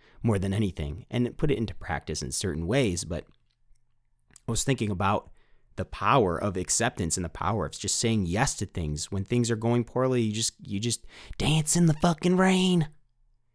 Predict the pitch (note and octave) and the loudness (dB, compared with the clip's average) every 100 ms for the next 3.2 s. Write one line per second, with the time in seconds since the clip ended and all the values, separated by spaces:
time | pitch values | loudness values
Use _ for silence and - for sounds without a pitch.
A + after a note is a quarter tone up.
0 | - A2 D#3 F3+ F3+ F#3+ D#3+ - - C#3 | -8 2 2 4 4 6 6 6 4 2
1 | A2+ - D3 B2+ F2+ D2 - - - _ | 0 2 0 2 0 -2 -6 -8 -14 _
2 | _ _ _ - A2+ C3+ C3 G2+ G2+ F#2+ | _ _ _ -2 0 2 2 2 0 0
3 | - | -2